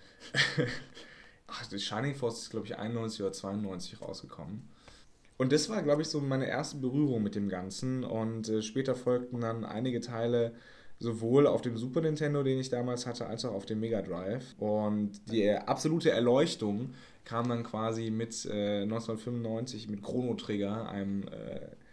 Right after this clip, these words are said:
absolut grandiosen Vertreter des, des Genres J R P G. Und auch für mich waren im Grunde genommen die, die J R P G, R P Gs so ein bisschen der Einstieg in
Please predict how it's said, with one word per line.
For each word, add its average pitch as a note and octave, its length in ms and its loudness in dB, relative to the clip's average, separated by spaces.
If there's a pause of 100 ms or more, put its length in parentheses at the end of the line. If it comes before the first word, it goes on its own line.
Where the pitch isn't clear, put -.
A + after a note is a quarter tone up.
absolut C3 540 0
grandiosen G2 800 -2 (120)
Vertreter A2+ 520 0
des, G2 320 -4
des - 420 -8
Genres G2+ 640 -2
J G2 180 2
R F#2 200 -8
P G2 140 -10
G. G2+ 340 0 (300)
Und B2+ 120 4
auch A#2 120 4
für D3 140 2
mich D#3 360 2
waren D#3 500 2
im C3 160 -4
Grunde D3+ 240 0
genommen C#3 460 2
die, B2 500 2
die - 120 -8
J A#2 220 2
R - 180 -4
P C3 180 -12
G, B2+ 300 -6
R - 360 -6
P B2 140 -2
Gs A#2+ 360 -2
so A#2+ 80 0
ein A2+ 120 -2
bisschen C3 500 -2 (380)
der A#2 360 6
Einstieg C3 1000 0
in C3 760 0